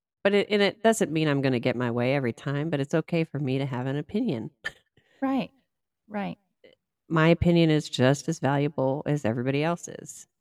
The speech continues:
Speaker 1: And for me, that's something I had to really learn and practice because it was just easier and in my nature to default to what everybody else wanted.
Speaker 2: Yeah.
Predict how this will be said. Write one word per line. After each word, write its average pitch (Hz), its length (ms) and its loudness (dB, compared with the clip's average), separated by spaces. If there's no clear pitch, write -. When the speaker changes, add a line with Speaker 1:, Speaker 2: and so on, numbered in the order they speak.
Speaker 1:
And 165 100 2
for 160 120 4
me, 160 220 6
that's 127 240 2
something 117 280 -4
I 120 80 -2
had 113 240 -4
to 110 140 -8
really 113 240 -4
learn 110 460 -6
and 107 200 -8
practice - 800 -10
because - 580 -10
it 135 140 2
was 127 160 0
just - 240 -6
easier 110 440 0
and 110 80 -2
in 107 100 -2
my 107 140 -2
nature 104 520 -6
to - 100 -12
default 104 640 -4
to 101 100 -8
what 113 160 -4
everybody 104 360 -4
else 90 240 -4
wanted. - 400 -8
Speaker 2:
Yeah. 180 240 -6